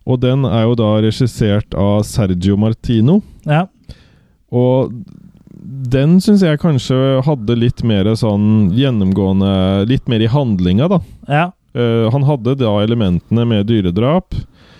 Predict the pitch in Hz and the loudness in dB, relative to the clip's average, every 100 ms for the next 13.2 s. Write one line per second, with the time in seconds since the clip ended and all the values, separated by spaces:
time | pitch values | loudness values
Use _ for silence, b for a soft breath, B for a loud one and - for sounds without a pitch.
0 | b b b 117 117 113 113 127 131 139 | b b b -2 0 0 0 0 0 0
1 | 110 120 117 113 107 113 120 113 101 104 | -2 -2 0 0 0 -2 -2 -2 0 0
2 | 107 95 101 104 - 123 104 92 85 87 | 0 0 0 0 0 0 0 0 2 2
3 | 117 - 131 120 - 117 110 110 107 104 | 2 0 -2 -8 -6 -2 0 0 0 0
4 | 104 98 98 92 - 131 117 110 131 110 | 0 0 0 0 0 0 0 -2 -2 -2
5 | 110 110 - 131 160 160 156 147 135 b | -2 -2 -2 -2 -2 0 0 2 0 b
6 | b b b - 131 123 123 123 120 113 | b b b -4 0 2 0 0 0 0
7 | 95 73 64 65 123 120 123 131 - - | 0 -2 -2 0 0 2 2 0 -2 -2
8 | 131 123 123 110 101 101 95 - 110 98 | -2 0 0 0 0 -2 -4 -2 0 2
9 | 135 165 - - 120 113 - 104 110 147 | 0 -2 -6 -6 0 0 0 0 0 0
10 | - - - 151 170 135 127 113 110 123 | -2 -8 -2 -2 0 -2 0 0 0 2
11 | 123 123 120 127 104 - 92 - 127 160 | 2 2 2 0 0 0 -2 -2 -2 -2
12 | - 139 139 131 107 107 107 107 107 104 | -2 -2 0 -2 0 -2 -2 -4 -2 0
13 | 127 | 0